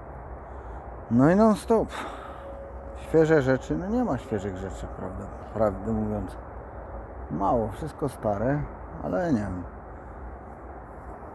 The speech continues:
Chodzi się, zbiera grzyby, to może tego nie widać. Dobra, ja zawijam tego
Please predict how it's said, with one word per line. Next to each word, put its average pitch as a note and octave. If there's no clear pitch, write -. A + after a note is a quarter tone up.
Chodzi A2+
się, A2
zbiera G#2+
grzyby, G#2+
to G#2+
może G2+
tego G#2
nie F#2+
widać. G2+
Dobra, A2+
ja A2
zawijam A2
tego A2